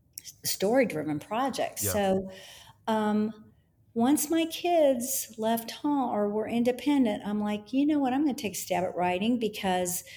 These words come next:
Speaker 1: I've seen hundreds of <laughs> shows. I go to theater all the time,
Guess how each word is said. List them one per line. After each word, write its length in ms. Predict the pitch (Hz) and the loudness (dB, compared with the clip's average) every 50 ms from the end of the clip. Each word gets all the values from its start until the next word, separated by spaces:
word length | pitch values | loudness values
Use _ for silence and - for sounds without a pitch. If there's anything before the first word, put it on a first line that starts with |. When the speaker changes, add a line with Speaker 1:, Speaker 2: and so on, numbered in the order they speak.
| - - - - _ _ _ _ _ _ _ - | -20 -20 -20 -20 _ _ _ _ _ _ _ -2
Speaker 1:
I've 200 | 202 208 202 202 | 0 0 0 0
seen 560 | - - - 226 214 208 202 185 196 - - - | 0 2 2 4 4 4 4 2 -2 -6 -12 -16
hundreds 760 | - - - - 220 208 208 196 190 180 175 160 151 139 - - | -14 -12 -6 -2 0 2 4 4 4 4 2 2 0 0 -4 -4
of 100 | 151 - | -2 0
<laughs> 100 | - - | 0 2
shows. 340 | - - - - - - - - | 0 0 0 0 0 6 6 8
I 40 | |
go 180 | 208 196 208 - | 8 10 10 10
to 80 | 247 233 | 8 6
theater 560 | - - 262 226 269 - 190 196 - - - - _ _ - | 4 4 6 6 6 6 6 0 -2 -6 -14 -20 _ _ 0
all 240 | 196 - 185 196 185 | 0 2 4 2 2
the 100 | 170 175 | 2 2
time, 340 | 175 196 180 165 151 160 | 2 0 0 -2 -2 -4